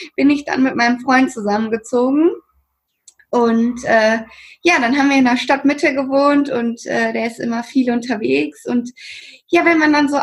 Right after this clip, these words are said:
oft alleine zu Hause ist, dann fehlt einem schon was. Oder wenn man nach Hause kommt und da ist keiner, der sich irgendwie auf einen freut. Also das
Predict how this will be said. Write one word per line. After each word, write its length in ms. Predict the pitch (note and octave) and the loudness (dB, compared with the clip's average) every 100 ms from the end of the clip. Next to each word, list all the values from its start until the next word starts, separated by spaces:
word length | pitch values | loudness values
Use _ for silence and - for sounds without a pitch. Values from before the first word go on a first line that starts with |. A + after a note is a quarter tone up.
| - | -2
oft 260 | C#4+ C#4+ | -2 -2
alleine 460 | - B3 A#3+ A3 G#3 | -2 0 0 -2 -6
zu 240 | - B3+ | -8 -4
Hause 300 | C#4 C4 G#3+ | 0 0 -2
ist, 140 | G#3+ G#3 | -8 -2
dann 180 | A#3 A#3+ | -2 -2
fehlt 400 | - E4 F4 F3 | -2 0 0 0
einem 200 | F3 F#3 | -2 -4
schon 260 | - F#3+ | -4 -4
was. 180 | F#3 G3 | -2 -4
Oder 160 | A#3+ C4+ | -2 0
wenn 160 | C#4 | 2
man 160 | C#4 C4+ | 4 2
nach 160 | C4+ D4 | 0 0
Hause 360 | C#4 C#4+ C4+ C4 | 0 0 -4 -4
kommt 300 | C4+ B3 B3+ | 0 2 2
und 120 | B3+ | 2
da 140 | B3+ A#3+ | 0 0
ist 200 | C4+ - | -6 -2
keiner, 320 | C#4+ C#4 C4 | 2 2 2
der 200 | C4 C4 | 0 -2
sich 180 | C4 - | -8 -6
irgendwie 460 | C4+ C4 B3+ B3+ | -4 -4 -2 0
auf 160 | B3 C4 | 0 0
einen 300 | - B3 C4+ | -2 -2 -2
freut. 400 | - C4+ A#3+ B3 - - - - _ _ | -2 0 2 0 -6 -20 -20 -20 _ _
Also 260 | C4+ C4 C4+ | -2 0 0
das 300 | C4+ C4+ | -2 -4